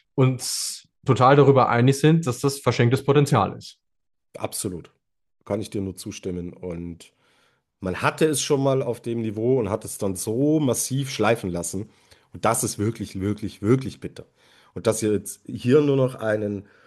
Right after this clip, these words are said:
Speaker 2: Wettkampfkalender mit vier Stationen stehen haben, ist ja auch ein Unding. Also sorry, das hat dann mit einer Serie auch nichts zu tun. Also, ähm,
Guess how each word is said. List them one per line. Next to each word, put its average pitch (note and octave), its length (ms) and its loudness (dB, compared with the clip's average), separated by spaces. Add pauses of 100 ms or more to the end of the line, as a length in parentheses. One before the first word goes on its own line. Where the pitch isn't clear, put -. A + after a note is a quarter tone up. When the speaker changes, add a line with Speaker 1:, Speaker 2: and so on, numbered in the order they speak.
(240)
Speaker 2:
Wettkampfkalender A2 1400 0
mit G#2 160 -8
vier C#3+ 240 -2
Stationen B2 540 -2
stehen F2 340 -8
haben, F#2+ 280 -6 (1400)
ist F#2 180 -6
ja F#2+ 120 2
auch G#2+ 160 2
ein F#2+ 80 -4
Unding. D2 360 -12 (260)
Also F2+ 240 -8
sorry, F#2+ 360 -4 (360)
das - 160 -10
hat F#2 140 -4
dann F#2+ 100 0
mit F#2 160 -4
einer G2+ 100 0
Serie G2+ 480 2
auch F2+ 140 -8
nichts - 380 -8
zu - 120 -12
tun. A2+ 340 -4 (420)
Also, F2 360 -4 (380)
ähm, F2 460 -2